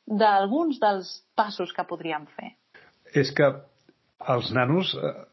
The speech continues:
Speaker 2: el, el, el, anava a dir, eh, estava pensant si, si dir-ho o no dir-ho, eh? Eh, el, el terme de la nadiu digital, jo no hi crec pas, no? Però,
Speaker 1: No, és
Speaker 2: eh,
Speaker 1: una fal·làcia.
Speaker 2: Exacte, no? Però, però, bueno, sí que és cert que ha-,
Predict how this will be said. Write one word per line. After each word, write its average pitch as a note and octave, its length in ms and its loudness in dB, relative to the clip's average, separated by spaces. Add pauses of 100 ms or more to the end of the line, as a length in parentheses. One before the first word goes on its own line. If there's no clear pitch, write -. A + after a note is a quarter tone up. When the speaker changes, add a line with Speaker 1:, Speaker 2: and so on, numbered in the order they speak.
(420)
Speaker 2:
el, C#3 420 -2
el, C3+ 200 2
el, C3+ 200 0 (120)
anava D3 200 6
a D3 60 2
dir, A2+ 160 2
eh, B2+ 320 0
estava C#3 300 0
pensant C#3 360 2
si, C#3 220 -4
si C#3 160 -4
dir-ho D#3 320 2
o - 140 0
no C3+ 120 0
dir-ho, G#2 300 -2
eh? A3 100 0 (600)
Eh, A#2+ 580 -2
el, C3+ 160 -2
el C3+ 140 0 (140)
terme D3+ 260 6
de D#3+ 80 6
la C#3 100 2
nadiu C3 260 4
digital, B2+ 480 2
jo G#2+ 160 -2
no A2+ 60 -2
hi G#2+ 80 -4
crec G2 240 -4
pas, A2 320 -2
no? G#2+ 180 -4
Però, A2+ 200 0 (100)
Speaker 1:
No, A3 80 0
és G#3 320 2
Speaker 2:
eh, A3+ 60 4
Speaker 1:
una G#3 100 0
fal·làcia. E3+ 460 -2 (180)
Speaker 2:
Exacte, - 540 4
no? D3 180 -2
Però, C#3+ 160 -2
però, D#3+ 220 2
bueno, E3 120 2 (340)
sí - 220 0
que E3+ 140 2
és - 100 -2
cert E3 280 4
que C#3+ 100 4
ha-, C#3+ 400 0